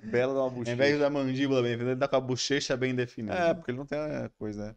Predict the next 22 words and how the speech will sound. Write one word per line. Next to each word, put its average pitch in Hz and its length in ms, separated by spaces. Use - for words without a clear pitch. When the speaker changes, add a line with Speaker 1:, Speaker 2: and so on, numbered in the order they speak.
Speaker 1:
Se - 120
bem 180 240
que 190 100
ele 190 160
tem 180 360
a 139 220
parte 135 320
de 127 80
baixo 123 380
ali 117 120
do 117 100
rosto 117 240
dele 113 260
é 139 80
maior 123 540
do - 80
que - 80
a 151 40
parte 131 280
superior, 135 480
né? 98 280
Só 101 220